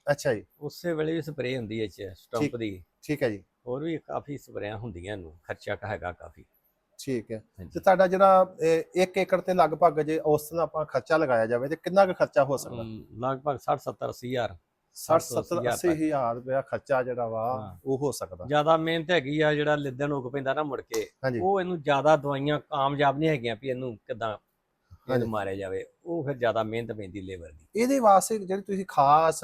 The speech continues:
Speaker 1: ਥੱਲਿਓਂ ਜਿਹੜੀ ਇਹਦਾ ਬੈੱਡ ਤਿਆਰ ਕਰਦੇ ਹੋ,
Speaker 2: ਹਾਂਜੀ।
Speaker 1: ਉਹ ਕਿਸ ਤਰ੍ਹਾਂ ਕਰਦੇ ਹੋ ਤੁਸੀਂ?
Speaker 2: ਬੈੱਡ ਉਹ ਮਸ਼ੀਨ ਹੀ ਹੈ ਜੀ, ਉਹ ਆਪਣੇ ਆਪ ਤਿਆਰ ਕਰਦੀ ਹੈ।
Speaker 1: ਠੀਕ ਹੈ ਜੀ।
Speaker 2: ਹਾਂਜੀ, ਜਿਹੜੀ ਘੇਰਦੀ ਹੈ ਨਾ,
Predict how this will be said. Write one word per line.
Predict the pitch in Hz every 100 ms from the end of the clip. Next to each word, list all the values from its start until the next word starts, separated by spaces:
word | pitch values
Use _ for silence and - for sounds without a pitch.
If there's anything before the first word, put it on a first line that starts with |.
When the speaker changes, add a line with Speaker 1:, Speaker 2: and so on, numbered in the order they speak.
| 170
Speaker 1:
ਥੱਲਿਓਂ | 156 156 160
ਜਿਹੜੀ | 156 160 151 143 - - 151
ਇਹਦਾ | 170
ਬੈੱਡ | 120 165
ਤਿਆਰ | 208 170 131
ਕਰਦੇ | - 98 95
ਹੋ, | 87 131
Speaker 2:
ਹਾਂਜੀ। | 107 98 - _ _ _ _ -
Speaker 1:
ਉਹ | 214 269 262
ਕਿਸ | 226
ਤਰ੍ਹਾਂ | - 180
ਕਰਦੇ | 165 147 135
ਹੋ | 131
ਤੁਸੀਂ? | 117 143
Speaker 2:
ਬੈੱਡ | 202 233
ਉਹ |
ਮਸ਼ੀਨ | 269 240 170 170 247
ਹੀ | 247
ਹੈ |
ਜੀ, | 196 226
ਉਹ | 220
ਆਪਣੇ | - 196
ਆਪ | 208
ਤਿਆਰ | 196 127
ਕਰਦੀ | 113 82 90
ਹੈ। | 80 -
Speaker 1:
ਠੀਕ | 156 151
ਹੈ | 117
ਜੀ। | 92 _
Speaker 2:
ਹਾਂਜੀ, | 113 87
ਜਿਹੜੀ | - 120 117 -
ਘੇਰਦੀ | 120 113 131
ਹੈ | 123
ਨਾ, | 175